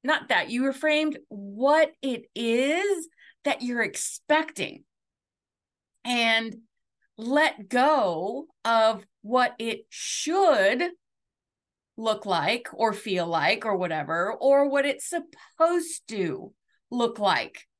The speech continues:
feel like, et cetera. I think that's where we get caught, you know, that's where that statement comes from, of lowering your expectations and then not being disappointed, or so you're not disappointed.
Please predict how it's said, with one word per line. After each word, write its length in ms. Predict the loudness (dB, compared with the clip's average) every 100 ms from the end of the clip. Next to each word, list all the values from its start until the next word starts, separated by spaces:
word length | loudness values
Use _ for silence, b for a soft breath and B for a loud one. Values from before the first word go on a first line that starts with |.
| _
feel 360 | -10 -2 -2 0
like, 280 | -2 -4
et 100 | -8
cetera. 320 | -6 0 0 -2 B B
I 140 | 0 0
think 560 | -2 -6 -8 -12 -2
that's 460 | 0 2 0 -2 -10
where 340 | -4 -2 -2
we 600 | -4 -6 -6 -6 -6 -8 -14 _ _ _ -6
get 260 | 0 0 0
caught, 420 | 0 2 2 0
you 80 | -4
know, 180 | -2
that's 220 | 0 -2 -2
where 120 | -2
that 180 | -2 -2
statement 400 | -8 -8 -10 -8
comes 220 | -10 -6
from, 220 | -6 -6
of 160 | -6 0
lowering 440 | 2 2 0 -4
your 140 | -4
expectations 1080 | -4 -4 -8 -8 -8 -12 -8 -8 -8 -10 -12 -20 _ _ -8
and 220 | -6 -2
then 260 | -2 0
not 360 | 0 0 0 -2 _
being 420 | -8 -6 -6 -6 -6
disappointed, 680 | -10 -10 -10 -8 -4 -2
or 140 | -2 -4
so 180 | -4
you're 240 | -2 -2 -2
not 260 | -4 -6
disappointed. 680 | -10 -12 -10 -8 -4 -6 -6